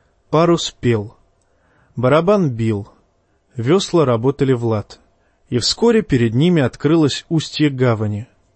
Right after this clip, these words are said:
«Как пусто», подумал Давос, помнивший, сколько кораблей теснилось прежде у каждого причала и покачивалось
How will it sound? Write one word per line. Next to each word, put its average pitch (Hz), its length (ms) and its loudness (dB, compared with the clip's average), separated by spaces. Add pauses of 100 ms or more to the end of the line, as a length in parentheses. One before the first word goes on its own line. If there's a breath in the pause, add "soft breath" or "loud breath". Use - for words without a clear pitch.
(500)
«Как - 380 -4 (100)
пусто», 127 460 -4
подумал 113 520 -2
Давос, 107 640 -4 (220 soft breath)
помнивший, 131 560 0
сколько 120 400 -4
кораблей 120 600 -2 (300)
теснилось 147 640 0
прежде 110 520 -2 (200)
у 117 60 -4
каждого 113 460 -2
причала 107 640 -4 (340 soft breath)
и 156 100 0
покачивалось 123 1000 -2